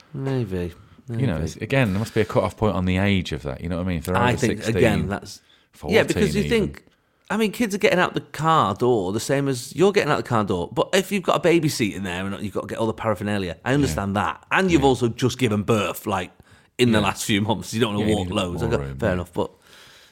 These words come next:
Speaker 1: yeah, all right. Well, we're, we're siding on the side of, uh, of the parking
Speaker 2: Hmm.
Speaker 1: warden there for Scott.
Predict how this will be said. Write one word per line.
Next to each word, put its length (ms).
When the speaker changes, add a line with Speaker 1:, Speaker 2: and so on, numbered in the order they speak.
Speaker 1:
yeah, 220
all 100
right. 180
Well, 160
we're, 360
we're 80
siding 320
on 100
the 60
side 280
of, 160
uh, 240
of 100
the 60
parking 300
Speaker 2:
Hmm. 60
Speaker 1:
warden 180
there 160
for 120
Scott. 300